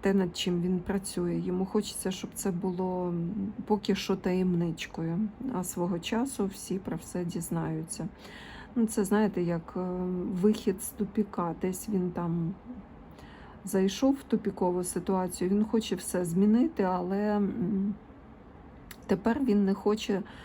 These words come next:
раніше, ніж треба, казати, бо, е, коли він заходив в той тупік, він встиг там, е, порозказувати, що у нього все так класно буде, що те, що він робить, це взагалі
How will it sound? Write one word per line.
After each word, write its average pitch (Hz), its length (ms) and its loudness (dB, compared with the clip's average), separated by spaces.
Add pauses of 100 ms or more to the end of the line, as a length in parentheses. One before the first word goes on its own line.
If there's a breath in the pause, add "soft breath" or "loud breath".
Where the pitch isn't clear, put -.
(400 loud breath)
раніше, 196 580 4
ніж 190 240 4
треба, 233 420 4
казати, 175 720 0
бо, 196 280 2
е, 190 60 0 (420)
коли 202 240 6
він 196 180 6
заходив 214 440 4
в - 60 -8
той 185 240 0
тупік, 180 480 -2
він 208 280 4
встиг 208 480 0
там, 185 420 0 (960 loud breath)
е, 185 300 2 (240)
порозказувати, 196 920 2
що 185 220 -4
у 185 80 0
нього 190 280 4
все 190 240 -2
так 190 180 -2
класно 226 460 2
буде, 185 300 2
що 185 180 -6
те, 180 220 -2
що 180 200 -4
він 185 240 0
робить, 185 420 0
це - 120 -4
взагалі 180 760 0